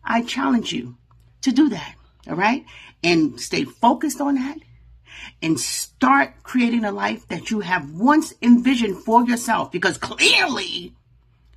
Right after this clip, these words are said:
you lost track. You ran out on the service road and got off the highway, and now you're going through all these speed bumps trying to make it to success, all right? So, that's challenge number two.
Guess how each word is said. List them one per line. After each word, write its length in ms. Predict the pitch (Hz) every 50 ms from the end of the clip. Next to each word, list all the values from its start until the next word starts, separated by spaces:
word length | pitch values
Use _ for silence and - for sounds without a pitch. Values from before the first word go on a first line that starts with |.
| _ _
you 140 | - 165 202
lost 320 | 202 185 170 151 - - -
track. 520 | - - 202 202 170 - - - - - _ _ _ _ _ _ _ _ _ _ _ _
You 460 | - 135 160 208 233 247 247 196 175
ran 300 | 185 180 175 170 170 165
out 480 | 175 196 220 214 208 196 196 190 - _ _ -
on 300 | - 165 165 165 165 151
the 100 | 139 143
service 460 | - - - 254 254 240 233 240 240
road 380 | 233 226 208 208 214 208 202 190
and 120 | 170 156
got 140 | - - 277
off 160 | 294 285 -
the 80 | - -
highway, 540 | 160 180 220 240 240 226 226 226 214 196 180
and 80 | 165
now 160 | 165 170 180 196
you're 160 | 196 185 180
going 240 | 180 185 180 170 -
through 140 | 165 175
all 180 | 190 214 233 226
these 200 | 214 226 220 -
speed 320 | - - 214 214 202 170
bumps 280 | 170 175 170 165 170 - - - - - - -
trying 260 | - 220 196 175 175
to 60 | 165
make 200 | 160 160 151 -
it 40 | -
to 40 | -
success, 600 | - - 123 - - - - - - - - - _ _ _ -
all 60 | 240
right? 240 | 220 254 320 370 392 - - - - - - - - - _ _
So, 420 | - - - 370 - - - - - _ _ _ _ - - _ _ _ _ _ _
that's 240 | - 294 294 262 -
challenge 320 | - 220 196 185 175 151 160
number 200 | 156 156 147 -
two. 300 | - - 127 - 123